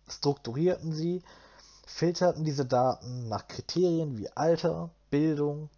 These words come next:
Geschlecht, Familiensituation, Kaufkraft, Konsumverhalten und P-K-W-Besitz sowie verdichteten und analysierten diese Daten.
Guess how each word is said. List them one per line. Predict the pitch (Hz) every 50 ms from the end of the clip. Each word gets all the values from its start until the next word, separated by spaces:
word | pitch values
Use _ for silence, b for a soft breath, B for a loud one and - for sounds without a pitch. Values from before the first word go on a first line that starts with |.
| _ -
Geschlecht, | - 104 - - - - 123 123 139 151 147 - - - - - _ _
Familiensituation, | _ - - - 110 95 98 110 135 156 175 175 160 143 156 147 - - 131 127 127 - - - 135 135 139 131 131 135 - _ _
Kaufkraft, | - - - 127 160 156 - - - 120 113 117 - B B B B B -
Konsumverhalten | - 120 110 - - 196 202 - - 143 151 160 156 143 - 123 127
und | 120 - -
P-K-W-Besitz | - 165 170 - 135 117 117 117 110 107 107 101 110 117 127 - - - B B B B B B B _
sowie | - - 139 143 135
verdichteten | - - 120 - 156 175 170 - 196 175 165 - 160
und | 151 131 117
analysierten | 123 123 120 117 110 113 120 123 139 - - 110
diese | 104 107 104 92 -
Daten. | 92 - 95 95 98 85 - 127